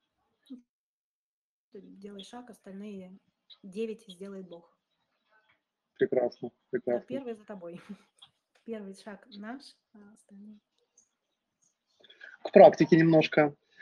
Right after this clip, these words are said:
Speaker 2: А, представь себе, что, эм, большое количество наших слушателей, м, идут и ходят,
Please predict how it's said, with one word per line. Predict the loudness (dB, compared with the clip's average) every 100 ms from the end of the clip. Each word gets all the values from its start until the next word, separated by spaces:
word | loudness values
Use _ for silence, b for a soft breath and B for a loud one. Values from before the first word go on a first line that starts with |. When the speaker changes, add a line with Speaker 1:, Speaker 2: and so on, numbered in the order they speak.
| b b b _ 4
Speaker 2:
А, | 10 10 10 6
представь | 2 4 6 6
себе, | 8 8
что, | 8 6 6 8
эм, | 6 2 0 2 2 -2 -6 -6 -8 -10 _ _ _
большое | 2 4 10 10
количество | 10 8 6 0
наших | 0 0
слушателей, | -2 -2 2 4 4
м, | 2 -6 -2 -2
идут | 0 6 6 6
и |
ходят, | 6 8 8 6